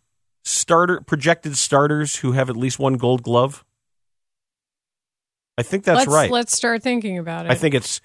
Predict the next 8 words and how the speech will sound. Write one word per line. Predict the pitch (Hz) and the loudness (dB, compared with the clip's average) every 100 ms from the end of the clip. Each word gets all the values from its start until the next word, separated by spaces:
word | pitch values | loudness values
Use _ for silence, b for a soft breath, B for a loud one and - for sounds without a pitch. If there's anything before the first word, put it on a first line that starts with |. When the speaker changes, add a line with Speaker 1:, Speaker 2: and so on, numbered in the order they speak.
| _ | _
Speaker 1:
Happ, | - - 151 170 - - _ _ _ _ _ | -18 -2 2 2 0 -10 _ _ _ _ _
Speaker 2:
Nico, | 196 190 208 214 208 | -10 -6 -6 -6 -6
right? | 214 202 202 - _ _ | -10 -10 -12 -16 _ _
No. | 214 | 2
Speaker 1:
Bellinger, | 143 135 120 98 98 104 151 - | 4 6 4 0 -2 -4 -6 -4
Speaker 2:
Bellinger | 214 214 202 180 170 | -2 -2 -2 -6 -10
for | 180 | -12
sure. | - 190 180 185 | -12 -10 -10 -12